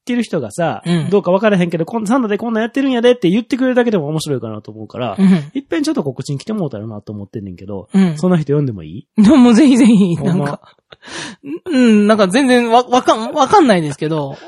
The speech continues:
Speaker 1: <laughs> おもろいで。
Speaker 2: うん。そん、だから、美人コンテストの段階でどうや-、どんなもんかが全然想像できないです。
Speaker 1: せやろ？全然わからへんやろ？
Speaker 2: 水着審査とかあるんですか？
Speaker 1: 一応な、
Speaker 2: はい。
Speaker 1: フリーにしようって言ってん。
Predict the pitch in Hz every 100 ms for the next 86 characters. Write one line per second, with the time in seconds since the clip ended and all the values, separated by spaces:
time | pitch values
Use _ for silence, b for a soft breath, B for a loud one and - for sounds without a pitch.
0 | - 220 180 247 339 339 196 127 76 -
1 | - B B B B - 233 202 160 -
2 | - 311 302 285 262 240 294 415 453 427
3 | 415 302 208 185 196 214 208 202 226 233
4 | 220 - 214 269 302 277 240 180 156 151
5 | 202 226 208 226 214 196 190 180 156 180
6 | 143 123 123 127 _ _ _ - 175 240
7 | 220 214 196 180 120 110 98 98 - _
8 | 262 262 247 220 247 208 160 160 151 175
9 | 175 127 - 143 220 - 247 226 220 165
10 | 127 - 180 208 180 127 123 110 104 -